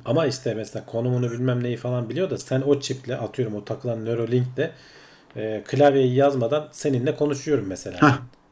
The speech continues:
Speaker 2: o.
Speaker 1: Mesela ba-, bu avantajı sağlayacak. Sana öyle "Seni takip edeceğiz." demeyecekler ki. Seni takip etmesi onun yan ürünü olacak.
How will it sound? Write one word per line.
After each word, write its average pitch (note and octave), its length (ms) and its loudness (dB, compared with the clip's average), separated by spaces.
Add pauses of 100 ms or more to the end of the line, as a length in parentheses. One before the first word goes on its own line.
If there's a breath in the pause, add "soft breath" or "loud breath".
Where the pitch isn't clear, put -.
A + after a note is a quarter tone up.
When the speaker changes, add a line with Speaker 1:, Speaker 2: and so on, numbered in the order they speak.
Speaker 2:
o. C#3 80 -6
Speaker 1:
Mesela G#2+ 260 -10
ba-, A#2+ 200 2
bu D#3 120 4
avantajı C#3+ 460 0
sağlayacak. G2 400 -6
Sana A2 200 -8
öyle A#2+ 300 0 (320 soft breath)
"Seni B2 260 -2
takip A#2+ 340 0
edeceğiz." A2+ 400 -4
demeyecekler B2+ 640 -4
ki. - 100 -18 (260 soft breath)
Seni C3+ 280 0
takip C3+ 360 2
etmesi D3+ 360 -2
onun E3 280 -2
yan D#3 280 2
ürünü C3 260 2
olacak. F2+ 360 -14